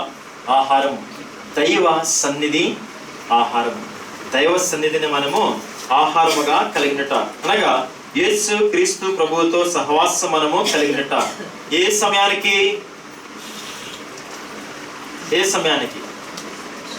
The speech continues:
బైబిల్ మిషన్ వారు చెప్పాలి. మూడు గంటలకి లేక నాలుగు గంటలకి, మూడు నుంచి ఐదు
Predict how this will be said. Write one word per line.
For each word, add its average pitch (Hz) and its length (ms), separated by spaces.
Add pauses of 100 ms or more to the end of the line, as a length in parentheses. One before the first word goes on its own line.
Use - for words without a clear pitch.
(120)
బైబిల్ 165 300
మిషన్ 170 260
వారు 123 320 (1600)
చెప్పాలి. 151 420 (3750)
మూడు 180 200
గంటలకి 170 540 (1120)
లేక 165 260 (920)
నాలుగు 160 340
గంటలకి, 120 400 (1500)
మూడు 143 180
నుంచి 151 280
ఐదు 147 140